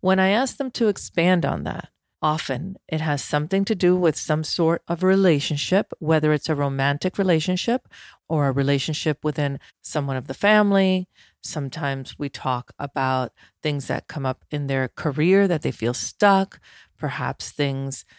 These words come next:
that have to do with their friends socially, a lot of money stuff. And then there's the physical stuff, their self, their body, their emotional self.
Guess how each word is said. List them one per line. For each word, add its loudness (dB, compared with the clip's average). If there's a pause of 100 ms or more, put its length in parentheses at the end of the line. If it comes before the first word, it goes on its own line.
(140)
that -4
have -4
to -4
do 0 (400)
with -6
their -2
friends 2
socially, 0 (640)
a -8
lot 0
of 0
money 4
stuff. 2 (460)
And -4
then 0
there's -2
the -4
physical -2 (180)
stuff, -4 (100)
their -6
self, -4 (640)
their -4
body, -2 (480)
their 0
emotional 0
self. -10